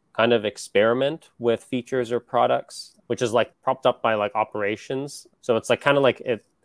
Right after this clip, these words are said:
is manual on our end, but it looks like a fully formed automated product to the customer and to the end users, and kind of allows us to run these experiments because things change so quickly. We can,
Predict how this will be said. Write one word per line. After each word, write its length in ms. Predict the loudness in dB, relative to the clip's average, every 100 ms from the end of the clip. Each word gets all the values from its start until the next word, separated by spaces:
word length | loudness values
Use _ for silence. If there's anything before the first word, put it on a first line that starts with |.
| -8
is 120 | -2
manual 460 | 2 4 2 0 2
on 180 | 0
our 200 | 0 0
end, 300 | 0 -2 -4
but 220 | -2 -2 -2
it 120 | -6
looks 500 | -2 -2 -2 -14 -20 _ _ _ _ -6
like 160 | -4
a 60 | -4
fully 300 | 0 0 0
formed 420 | -2 -2 -2 -2
automated 540 | -4 -4 -6 -6 -8 -6
product 360 | -4 -4 -6 _
to 140 | -10 -8
the 100 | -8
customer 480 | -12 -12 -12 -12 -12 _ _ _
and 200 | -4 -4 -4
to 80 |
the 120 | -4 -4
end 140 | -4
users, 360 | -6 -4 -4 -2
and 260 | -4 -8 -14 _ _ -4
kind 120 | 0
of 60 |
allows 320 | 4 6 6 4
us 120 | -2
to 100 | -2
run 180 | 0 -2
these 140 | -4
experiments 500 | -10 -6 -4 -4 -8
because 300 | -6 -2 -2
things 220 | -2 -4
change 340 | -6 -6 -6 -6
so 140 | -8
quickly. 380 | -6 -8 -4 -4
We 160 | -4 -4
can, 280 | -2 -4